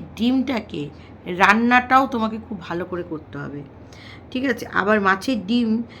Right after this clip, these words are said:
খাবে তোমরা, খুব বেশি পরিমাণ খাওয়া যাবে না। খুব বেশি পরিমাণ খেলে তোমার পেটের সমস্যা করবে। তার কারণ কেন? এক তো মাছের ডিম হচ্ছে হাই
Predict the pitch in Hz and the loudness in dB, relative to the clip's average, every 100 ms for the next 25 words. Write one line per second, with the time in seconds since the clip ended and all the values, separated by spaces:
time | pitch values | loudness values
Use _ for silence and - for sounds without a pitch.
0 | - - - - - 233 254 247 196 185 | -20 -20 -18 0 4 4 4 0 -2 -4
1 | 208 - 269 208 226 220 233 220 208 208 | -6 -6 -4 2 2 2 -4 -4 -2 -4
2 | 202 - 147 147 156 - - - - - | -4 -6 -6 -8 -12 -14 -16 -20 -20 -20
3 | - - - - - - - - - 311 | -20 -20 -20 -20 -20 -20 -20 -20 2 2
4 | 247 254 254 254 262 240 233 240 220 - | 6 6 6 0 0 2 2 0 -4 -4
5 | 202 196 254 - - - - 202 247 254 | 0 2 2 -2 -10 -20 -6 2 2 2
6 | 190 180 294 294 - 185 185 - 170 151 | -2 -2 -4 -4 -4 -4 -6 -8 -10 -10
7 | 151 - - - - - - - 208 220 | -14 -16 -18 -20 -20 -20 -20 -4 0 2
8 | 233 226 254 233 233 277 330 - - - | 4 2 2 -2 -4 -6 -8 -18 -20 -20
9 | - - - - 240 - 294 247 202 202 | -20 -20 -8 -6 -6 0 2 4 4 2
10 | - 220 175 202 240 233 208 - 233 151 | -4 -4 -2 0 0 0 -4 -6 -8 -2
11 | 185 | 0